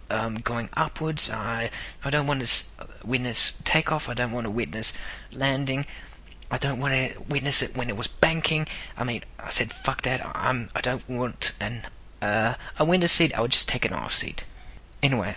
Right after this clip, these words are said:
I was in the middle seat as I, as I paid for, and this lady had to cross to get to her window seat. And, um,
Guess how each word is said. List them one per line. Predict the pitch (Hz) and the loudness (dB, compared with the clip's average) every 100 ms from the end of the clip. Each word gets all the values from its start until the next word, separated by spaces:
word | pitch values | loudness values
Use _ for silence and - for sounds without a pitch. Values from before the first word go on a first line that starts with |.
| - | 2
I | 156 | 4
was | 165 - - | 4 2 4
in | 180 196 | 6 6
the | |
middle | 170 156 135 | 6 4 2
seat | - - - - - 196 220 - - - - | 2 2 0 0 2 2 2 -4 -10 -8 -4
as | 117 - - | -2 -2 -2
I, | 120 101 - | -2 -2 -2
as | 117 120 | -2 -2
I | 110 | -4
paid | - - 123 123 | -2 0 0 0
for, | - 95 147 - - - - - - | -6 -6 -8 -12 -16 -16 -16 -16 -6
and | - 131 | -2 0
this | 139 - - | 0 -2 -2
lady | 131 135 117 113 | -2 0 0 0
had | 117 113 | 0 -2
to | - 117 120 - - - - - - - | -2 -2 -4 -8 -16 -16 -18 -18 -16 -6
cross | 117 120 - | -2 -2 -2
to | - 135 131 - - - - - - - - - - | -2 -4 -4 -8 -16 -18 -18 -18 -18 -18 -16 -16 -6
get | - 95 | -4 -2
to | - 143 | -2 -2
her | 127 143 143 | -2 -4 -2
window | 160 135 120 | -2 -2 -4
seat. | - 147 - - - - - - - - - | -4 -6 -10 -12 -14 -16 -18 -18 -18 -18 -6
And, | 156 156 160 - | -2 0 -2 -2
um, | 151 156 151 135 135 | -2 0 0 -2 -8